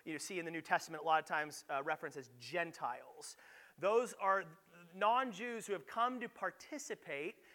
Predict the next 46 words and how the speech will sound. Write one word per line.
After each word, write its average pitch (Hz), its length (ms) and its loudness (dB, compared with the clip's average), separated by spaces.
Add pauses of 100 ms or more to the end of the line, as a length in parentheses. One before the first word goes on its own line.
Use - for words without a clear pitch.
(140)
at 208 220 6
the 220 60 -6
Passover 165 540 -2
festival. 139 580 0 (280)
Now, 180 140 6
they 285 160 0
could 359 240 0
have 285 140 -2
been 208 180 0
from 185 140 -8
close 202 260 0
by. 151 260 2 (140)
People 220 220 -2
come 226 180 2
from 180 140 -4
all 226 180 6
over 220 140 4
the 175 120 -2
empire, 165 480 2 (240)
but, 190 200 10 (280)
uh, 170 140 8
there 208 160 2
was 220 120 4
a 196 60 0
region, 202 520 -4
a 170 40 -2
Greek, 208 420 -6 (100)
uh, 170 220 4 (200)
culture 254 500 0
and 180 160 -2
speaking 220 420 -6
a-, - 340 -6
area 220 380 4
up 196 120 0
in 208 40 -8
the 190 60 -6
Decapolis, 165 920 -2 (180)
which 175 120 -4
was 185 120 -4
just 240 280 2
on 202 160 2
the 190 140 -6 (220)
eastern 254 460 -2
side 190 440 4
of 175 140 -2
the 160 180 -2